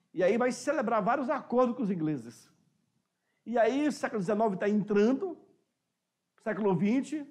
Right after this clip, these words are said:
não tem como. Mas a ideia, por quê? Porque depende economicamente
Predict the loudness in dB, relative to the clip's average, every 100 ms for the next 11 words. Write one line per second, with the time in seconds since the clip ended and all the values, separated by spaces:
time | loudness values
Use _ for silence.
0 | -20 -20 -18 -8 -4 -2 -2 -6 -16 _
1 | _ _ _ _ _ _ _ _ _ _
2 | -8 -4 -2 0 0 2 0 -2 -20 _
3 | -2 -2 0 -2 -2 -6 -8 -4 0 2
4 | 2 0 0 2 4 4 2 -2 0 0
5 | 0 -4 -4 -4 -2 -2 -2 -8 -16